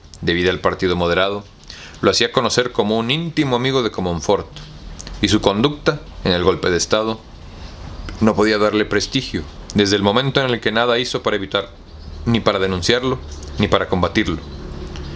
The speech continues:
Parodi, por el contrario, había prestado grandes servicios a la causa liberal como político y como soldado.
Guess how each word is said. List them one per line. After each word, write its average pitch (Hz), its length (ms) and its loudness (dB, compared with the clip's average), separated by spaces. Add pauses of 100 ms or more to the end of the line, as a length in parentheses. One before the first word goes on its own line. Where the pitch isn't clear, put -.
(380)
Parodi, 107 380 2
por 107 180 2
el 98 100 0
contrario, 98 540 0 (840)
había 107 240 2
prestado 123 460 2
grandes 113 320 0
servicios 107 440 0
a 107 40 0
la 98 100 0
causa 104 280 0
liberal 98 360 2
como 98 240 -4
político 98 440 -2
y 92 60 -2
como 90 200 -2
soldado. 85 480 0